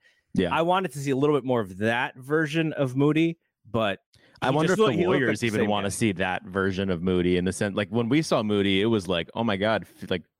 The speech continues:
Speaker 1: he's creating a shot every opportunity he gets.
Speaker 2: He's hitting the floor. He's
Speaker 1: Yeah.
Speaker 2: diving for ball. Like, and
Speaker 1: What I
Speaker 2: but
Speaker 1: wo-
Speaker 2: the thing is, is in this game, and I don't mean when he's in the rotation, when he's, like, the third guy off the bench.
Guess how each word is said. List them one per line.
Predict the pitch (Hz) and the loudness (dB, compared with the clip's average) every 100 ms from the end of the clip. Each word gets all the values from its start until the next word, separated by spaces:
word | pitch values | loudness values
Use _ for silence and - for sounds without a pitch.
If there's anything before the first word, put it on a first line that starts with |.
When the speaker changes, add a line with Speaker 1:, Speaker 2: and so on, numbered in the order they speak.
| _ _ - | _ _ -10
Speaker 1:
he's | 92 | -8
creating | - - 104 110 101 | -8 -4 -2 0 -2
a | |
shot | - 98 92 | -2 -2 0
every | 90 90 | 0 0
opportunity | 90 101 101 95 85 85 | 0 -2 -2 -2 0 0
he | |
gets. | 85 95 82 - - | 2 0 -2 -8 -4
Speaker 2:
He's | 131 123 | -2 0
hitting | 160 117 | -2 -2
the | 107 | -10
floor. | - 151 156 151 143 139 127 | -2 2 4 4 2 2 0
He's | 110 101 | 2 2
Speaker 1:
Yeah. | 87 87 87 _ | 2 0 -4 _
Speaker 2:
diving | 143 143 143 135 | -4 -2 -2 -4
for | 127 | -4
ball. | 101 131 131 - - _ | 0 0 0 -4 -20 _
Like, | 151 165 - | -2 -2 0
and | 185 | 2
Speaker 1:
What | 202 | 4
I | |
Speaker 2:
but | 175 | 4
Speaker 1:
wo- | 143 - _ _ | 2 -2 _ _
Speaker 2:
the | 196 | -2
thing | 165 262 269 | 0 0 2
is, | 214 151 | 0 0
is | 135 110 - | -4 -4 0
in | 151 | 4
this | 156 185 | 4 2
game, | - 156 151 180 214 214 - - - | -2 -2 0 0 -4 -8 -18 -8 -2
and | 233 | 0
I | 294 | 2
don't | 240 135 | -2 -2
mean | 143 135 123 110 98 - _ _ _ _ | -2 0 0 -2 -4 -10 _ _ _ _
when | 110 123 | -2 2
he's | 131 107 - - | 2 0 -6 -4
in | 135 120 | 0 2
the | 110 | 2
rotation, | 110 - 117 107 117 101 | 0 0 -4 -2 -2 -2
when | 104 | -2
he's, | 110 98 | -2 0
like, | 107 92 - | -2 -2 -4
the | 98 | -8
third | - 113 101 | -2 -2 -2
guy | 92 90 | -2 -4
off | 87 - | -4 -6
the | |
bench. | 87 107 | -2 -2